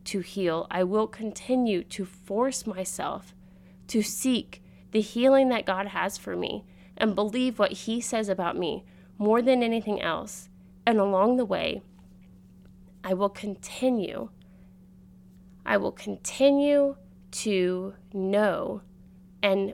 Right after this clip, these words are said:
learn who my God is. And I will live this life with Him out of a complete need <laughs> to have Him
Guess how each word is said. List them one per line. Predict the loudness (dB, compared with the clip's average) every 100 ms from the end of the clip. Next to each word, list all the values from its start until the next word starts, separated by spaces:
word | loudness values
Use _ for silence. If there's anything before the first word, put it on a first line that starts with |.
| -8 -6
learn | -2 0 2 0 -4 -8 -14 -20 -20 -8 0
who | 2
my | 2 -2
God | -4 -4 -4 -6
is. | -8 -10 -16 -18 -20 -20 -4 0
And | 2
I | 2 2
will | 2 0
live | 2 2 2
this | -4 -6
life | -6 -6 -4
with | -4 -4
Him | -8 -8 -8 -16 -20 -20 -20 -6 0
out | 0
of | 0 -2
a | -4 -6 -20 -20 -16
complete | -14 -14 -8 -4 -4 -4 -6 0
need | 2 4 4 2 2 2 0 -4
<laughs> | -12 -6
to | 4 6 8 6 2 -8 -20 -20 -20 -20 -20 -20
have | -6 2 2 2 -2
Him | -4 0 0 0